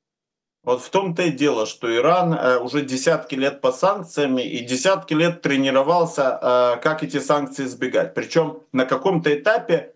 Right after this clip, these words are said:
например, до пятнадцатого года, когда, до того, как была заключена так называемая ядерная сделка с Ираном,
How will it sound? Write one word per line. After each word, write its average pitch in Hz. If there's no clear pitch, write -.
например, 123
до 156
пятнадцатого 131
года, 165
когда, 117
до 156
того, 139
как 117
была 123
заключена 123
так 123
называемая 117
ядерная 110
сделка 185
с 180
Ираном, 202